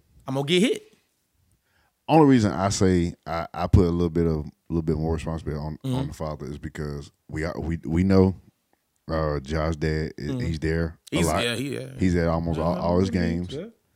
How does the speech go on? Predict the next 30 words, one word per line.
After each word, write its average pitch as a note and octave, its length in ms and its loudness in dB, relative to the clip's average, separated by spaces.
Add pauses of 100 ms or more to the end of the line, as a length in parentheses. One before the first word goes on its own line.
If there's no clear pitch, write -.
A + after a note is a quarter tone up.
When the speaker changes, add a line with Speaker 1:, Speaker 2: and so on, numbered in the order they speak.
(640)
Speaker 2:
Uh, D#3 140 -2
Speaker 1:
That B2+ 140 -2
cheese G3+ 300 2
in E3 100 -2
the D#3 40 -6
front A3 220 -2
row? A#3 200 -6
Speaker 2:
Yeah, G#2+ 220 6 (120)
we F2 160 2
know F2 420 0
he, E2+ 360 -6 (300)
he F2 180 -4
was D#2+ 200 0
a, D#2+ 120 -2 (300)
he E2 240 -4
played E2+ 240 0
an C#2+ 120 -6
integral F2 240 -2
part F2 220 4
of E2 60 0
him F2 180 -2
growing E2+ 300 2
up. B2+ 120 4
Speaker 1:
Mm-hmm, F#3 240 -4 (220)
mm-hmm. E3 60 -2 (100)
Speaker 2:
So F#2 200 0
me A#2 180 6
as F#2+ 100 6
a D#2+ 80 -2
father, C#2+ 440 0